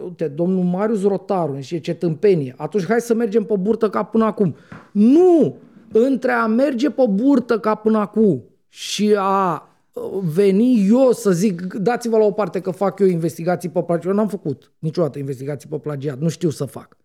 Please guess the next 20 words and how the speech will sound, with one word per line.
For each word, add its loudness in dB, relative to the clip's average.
Și -12
să -2
zic, -6
uh, 2
„Fac -4
și -8
eu -2
ca -14
Șercan”, -10
eu, -6
bine, 2
și -4
eu 6
dacă -2
aș -4
face, -4
până 0
la 2
urmă 0
ar -8